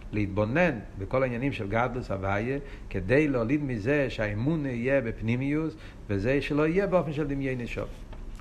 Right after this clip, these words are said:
עכשיו, השאלה היא, הרי אומרים, כי סיסו זו איש, משמע שצריכים לרומם את האמון.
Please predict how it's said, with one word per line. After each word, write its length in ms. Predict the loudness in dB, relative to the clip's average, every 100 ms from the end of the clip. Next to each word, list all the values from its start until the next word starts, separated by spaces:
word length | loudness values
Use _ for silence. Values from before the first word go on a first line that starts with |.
| -12 -12 -12 -12 -6
עכשיו, 200 | 2 2 2
השאלה 380 | 0 2 4
היא, 760 | 4 4 2 0 -2 -4 -6 -8 -8 -6
הרי 260 | -2 0
אומרים, 360 | 0 0 0 0
כי 160 | -2 -8
סיסו 440 | -4 -4 0 0
זו 200 | 0 0
איש, 440 | -2 -4 -8 -10 -14 -14 -6
משמע 420 | -2 -2 -2 -4 -4
שצריכים 880 | -2 -2 -2 -6 -10 -8 -4 -4 -2
לרומם 540 | -2 0 0 0 -2
את 140 | -2 -2
האמון. 380 | 0 2 0